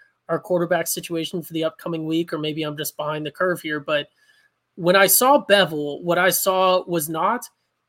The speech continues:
incompetence like I believe I'm seeing in Dillon Gabriel. I don't think Dillon Gabriel is bad. He's just, eh, and he's not what we need in this offense. Um, and I think what I saw from Beville, I didn't,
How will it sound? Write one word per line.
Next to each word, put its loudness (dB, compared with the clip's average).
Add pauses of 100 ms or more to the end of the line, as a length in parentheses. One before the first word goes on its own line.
(160)
incompetence -2
like -2
I 2
believe -2
I'm -4
seeing -4
in -6
Dillon -6
Gabriel. -12 (220)
I 8
don't 8
think 2
Dillon 2
Gabriel 2
is -2
bad. 0
He's -6
just, 2 (420)
eh, 4 (140)
and -4
he's -4
not 0
what -4
we -8
need -4
in -8
this -6
offense. -8 (560)
Um, -4 (360)
and 0
I 4
think 0
what 0
I 2
saw 2
from -2
Beville, 2 (540)
I 2
didn't, -4